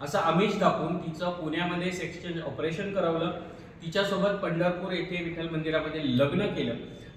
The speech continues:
आणि लग्न केल्यानंतर तो तिच्याकडून, ती ग्रीन स्पॉट पुणे येथे कामाला होती आणि तिच्याकडून फक्त पैसे लुबाडत होता.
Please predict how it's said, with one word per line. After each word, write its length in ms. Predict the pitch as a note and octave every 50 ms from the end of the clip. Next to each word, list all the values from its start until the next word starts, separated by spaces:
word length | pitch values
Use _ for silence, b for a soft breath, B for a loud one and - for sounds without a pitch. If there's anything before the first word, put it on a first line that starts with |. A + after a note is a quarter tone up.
| -
आणि 500 | C3+ C#3+ D#3 E3+ F3+ F#3+ F#3+ - - C#3+
लग्न 240 | D#3 E3 F3 F#3 G#3+
केल्यानंतर 680 | A#3 A3+ A3 G#3+ G#3 G#3 G3+ G3+ G3 G3 - F#3 D3+ C#3+ - - - - - - - - -
तो 260 | G#3 A3 A3 - -
तिच्याकडून, 640 | F3 G#3 F#3+ F3+ F#3 F#3+ F3+ F#3 G3+ - - - -
ती 440 | - - - - - F3 F3+ E3+ D#3
ग्रीन 220 | D3+ D#3 E3+ F3 F3+
स्पॉट 240 | - F3 F#3 F3
पुणे 280 | F3 - E3+ D#3+ D#3+ E3
येथे 240 | E3 D#3+ - E3 D#3+
कामाला 340 | D#3 D3 C#3+ D3 E3+ F#3+ F#3+
होती 420 | D#3 C3+ - A#2+ A#2+ G2+ - A#2
आणि 140 | A#2+ C#3 D3
तिच्याकडून 500 | - C#3+ - F3 D#3 - E3+ E3+ F3+ F3+
फक्त 300 | E3+ D#3+ - - - G3+
पैसे 840 | - - - F3 E3+ F3 F3 - - A3+ A3+ A#3 A#3+ - - - D3+
लुबाडत 280 | D3+ D#3 E3+ F3 F3+ F3+
होता. 300 | E3 - - - -